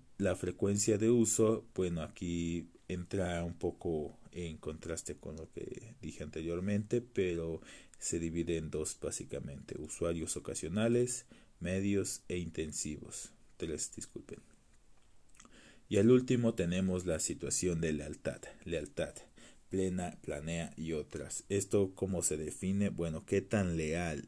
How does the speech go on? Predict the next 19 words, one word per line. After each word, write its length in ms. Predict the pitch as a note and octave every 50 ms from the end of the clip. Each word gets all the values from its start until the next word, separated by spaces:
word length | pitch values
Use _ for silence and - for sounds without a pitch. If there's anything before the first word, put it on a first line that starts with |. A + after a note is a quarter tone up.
| - -
es 540 | - D2 D2 D2 D2+ - - - - - - - -
tu 240 | - - D2 C#2 C#2
cliente? 500 | - E2 D#2 D2+ D2 C#2+ C2+ - - D#2
¿Qué 120 | - F#2+ F2+
tan 280 | - - G2+ F#2+ F2
leal 540 | E2 E2 E2 F#2 G2+ G#2 G2 F#2 E2+ - -
son 220 | - - D#2+ D#2
tus 140 | D#2 - -
compradores? 840 | - - D2+ D2+ D#2 D2+ - - - C2 C2+ - D2 - - - - - - - - - - - - - - - -
Si 180 | - - - C#2+
aparece 420 | - - - - C#2+ D2 - -
otra 200 | - - - C#2+
marca 460 | D2 D2+ D#2+ D#2+ D#2 - - - C#2
con 320 | - - - - - - -
un 160 | - C2+ -
producto 480 | C3+ - - - - D2 - - -
similar 480 | - - - D#2 D2 C#2+ D2 D2 D#2 -
al 120 | D2 D#2
tuyo, 640 | - - - F2 E2+ E2+ E2+ E2 D#2+ D#2 D#2 D#2